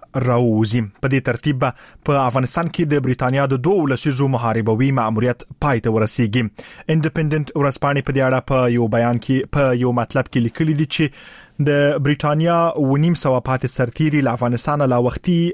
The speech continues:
راوتلي دي. جانسن د پنجشنبې په ورځ د بریتانیا په پارلمان کې وینا وکړه. ډیلی میل ورځپاڼې هم د جانسن په څرګندونو باندې یو مطلب لیکلی او د هغه په حواله یې لیکلي دي چې هیواد به یې افغانستان ته شا نه کړي.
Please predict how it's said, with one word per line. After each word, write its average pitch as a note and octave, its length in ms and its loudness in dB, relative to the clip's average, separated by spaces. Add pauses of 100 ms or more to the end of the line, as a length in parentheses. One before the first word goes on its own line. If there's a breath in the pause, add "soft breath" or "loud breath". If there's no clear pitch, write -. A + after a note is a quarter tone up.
(100)
راوتلي A2+ 640 0
دي. A2+ 220 0 (400 loud breath)
جانسن G3 560 0 (140)
د C#3+ 280 0 (100)
پنجشنبې F#3+ 380 0
په B2+ 120 -2
ورځ C3 280 -2
د C3 360 2 (100)
بریتانیا C3 460 -2
په B2+ 120 -6
پارلمان B2+ 520 0
کې A#2+ 100 -12
وینا A2+ 320 0
وکړه. A#2+ 560 -2
ډیلی G3+ 260 2
میل F3+ 280 2
ورځپاڼې C#3+ 480 -2
هم D3 200 0
د C3+ 80 0
جانسن B2 380 -2
په - 80 -12
څرګندونو A#2+ 540 0
باندې A#2+ 300 -2 (340 loud breath)
یو B2+ 220 2
مطلب A#2+ 400 -2
لیکلی D#3+ 360 0
او C#3+ 180 0
د B2+ 60 -2
هغه A#2+ 240 -2
په E3+ 100 -2
حواله A#2+ 320 2
یې C3+ 80 0
لیکلي F3 360 0
دي E3+ 100 0
چې E3+ 200 -2 (360 loud breath)
هیواد F#3+ 360 0
به E3 100 0
یې E3+ 180 2 (480 soft breath)
افغانستان C3 540 -2
ته C#3 80 -2
شا C#3+ 220 0
نه D#3 100 2
کړي. A2+ 260 -6